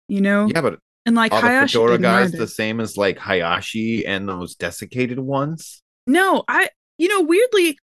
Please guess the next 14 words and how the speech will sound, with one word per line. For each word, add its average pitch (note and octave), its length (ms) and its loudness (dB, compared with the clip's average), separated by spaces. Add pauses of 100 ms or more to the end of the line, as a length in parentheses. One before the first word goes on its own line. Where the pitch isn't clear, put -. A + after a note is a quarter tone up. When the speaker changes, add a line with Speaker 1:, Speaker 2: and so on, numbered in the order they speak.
(120)
Speaker 1:
I A3 120 2
set G#3+ 280 0
down G#3 220 2
my F3 300 2
empty F#3+ 320 0
cup. G3 280 0 (260)
I - 120 0
feel G4 280 2
like F#4 160 -2
they're C#4+ 160 2
the - 200 2 (100)
opposite, A3 540 2 (140)
actually. A#3+ 680 2 (260)
They, C#4 500 0